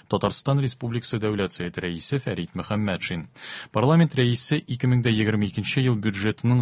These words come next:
гади түгеллеген, әмма реаль булуын билгеләп үтте. Әлегә бюджет дефициты унбер миллиард сум тәшкил итә. Без уй-ниятләрне гамәлгә ашыру юнәлешендә актив рәвештә эшлибез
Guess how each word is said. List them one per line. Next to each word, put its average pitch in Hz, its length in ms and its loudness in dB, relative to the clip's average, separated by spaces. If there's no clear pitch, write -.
гади 101 260 0
түгеллеген, 85 600 0
әмма 101 380 4
реаль 113 240 2
булуын 87 400 -2
билгеләп 85 460 -4
үтте. 87 320 -4
Әлегә 101 400 2
бюджет 110 400 0
дефициты 117 640 -2
унбер 123 440 4
миллиард 87 360 2
сум 92 220 -4
тәшкил 95 400 -4
итә. 90 300 0
Без 139 360 2
уй-ниятләрне 127 840 2
гамәлгә 110 400 2
ашыру 117 240 0
юнәлешендә 104 640 0
актив 127 480 -4
рәвештә 107 400 0
эшлибез 113 560 -2